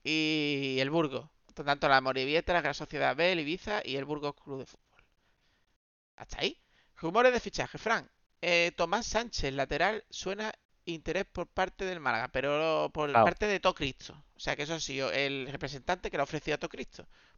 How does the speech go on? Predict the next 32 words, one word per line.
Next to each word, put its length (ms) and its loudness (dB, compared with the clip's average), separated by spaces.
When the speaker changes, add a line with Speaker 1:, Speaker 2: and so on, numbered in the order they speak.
Speaker 1:
Porque, 380 -6
eh, 340 -2
Speaker 2:
Esto 140 2
es 60 4
como, 160 10
eh, 120 4
sí, 160 4
Dan, 160 8
esto 180 6
es 40 6
como 140 6
el 60 8
jugador 300 10
que 60 8
comentamos 480 4
la 80 6
semana 280 0
pasada, 360 6
que 120 -2
lo 100 2
quería 440 6
el 120 4
Granada, 560 8
el 100 10
Villarreal, 760 10
no 80 6
sé 120 0
quién, 240 10
y 100 6
el 100 6
Málaga, 380 10
sí. 140 4